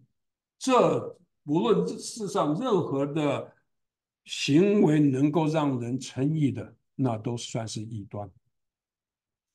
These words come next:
我们绝对不可能靠我们自己的力量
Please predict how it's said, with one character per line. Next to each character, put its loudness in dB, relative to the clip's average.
我 2
们 2
绝 4
对 4
不 2
可 -4
能 -4
靠 2
我 -2
们 -6
自 2
己 -4
的 -6
力 4
量 4